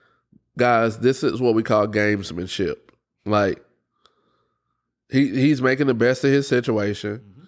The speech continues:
Speaker 1: Now, he could spend one twenty and get the Jordans,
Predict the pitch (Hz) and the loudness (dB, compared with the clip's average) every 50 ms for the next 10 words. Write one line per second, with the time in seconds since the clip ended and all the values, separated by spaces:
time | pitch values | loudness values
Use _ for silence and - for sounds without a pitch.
0 | _ _ _ _ _ 113 123 147 175 180 208 - - - 127 131 131 123 117 117 | _ _ _ _ _ -4 -2 -2 0 0 -2 -4 -2 0 0 0 2 2 2 0
1 | 120 120 117 - 117 113 113 113 113 113 110 107 107 107 104 107 101 101 104 101 | 0 0 0 0 0 0 2 0 0 0 -2 -2 -2 -4 -4 -4 -4 -4 -2 -2
2 | 101 98 98 98 98 - _ | -2 -2 -4 -8 -14 -20 _